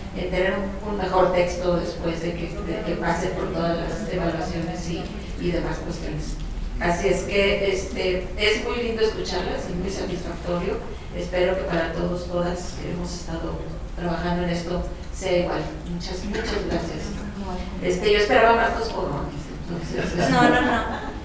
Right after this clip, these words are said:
Speaker 1: Muchas gracias. Y, este, gracias a todos, a todas, este, ahora que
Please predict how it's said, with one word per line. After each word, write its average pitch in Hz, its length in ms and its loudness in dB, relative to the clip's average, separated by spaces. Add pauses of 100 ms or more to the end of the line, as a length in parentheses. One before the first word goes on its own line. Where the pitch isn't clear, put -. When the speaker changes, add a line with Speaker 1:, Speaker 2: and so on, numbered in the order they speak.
(680)
Speaker 1:
Muchas 220 400 4
gracias. 185 520 4 (100)
Y, 220 120 6
este, 214 260 6
gracias 254 380 8
a 247 140 6
todos, 262 360 6
a 202 80 2
todas, 214 340 2 (300)
este, 175 340 -2
ahora 196 340 2
que 190 300 -2